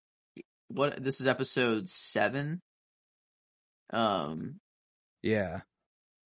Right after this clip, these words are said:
Speaker 1: Tywin gutting. Is it a stat? It,
Speaker 2: Yeah, it's a
Speaker 1: deer?
Speaker 2: stat.
Speaker 1: Just,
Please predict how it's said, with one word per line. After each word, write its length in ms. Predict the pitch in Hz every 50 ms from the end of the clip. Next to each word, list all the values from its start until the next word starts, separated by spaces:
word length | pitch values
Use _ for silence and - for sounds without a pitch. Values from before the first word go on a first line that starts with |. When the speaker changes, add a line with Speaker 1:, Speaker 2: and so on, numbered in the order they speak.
| _ _ _ _ _ -
Speaker 1:
Tywin 800 | 113 120 123 127 131 131 135 135 135 135 131 131 131 131 135 143 - _ _ _ _ _ _ _ _ _ _ _ _ _ _ _ _ _ _ _ _ _ -
gutting. 760 | 113 117 123 123 127 120 117 120 120 117 117 117 117 117 - - _ _ _ _ _ _ _ _ _ _ _ -
Is 140 | 127 131
it 100 | 143 143
a 60 | 127 127
stat? 360 | - - - 120 92 - - -
It, 280 | 117 123 107 - - _ _ - - _ - -
Speaker 2:
Yeah, 200 | 117 117 110 -
it's 100 | 151 156
a 40 |
Speaker 1:
deer? 60 | 131 113
Speaker 2:
stat. 220 | 98 113 98 85
Speaker 1:
Just, 200 | 131 135 - -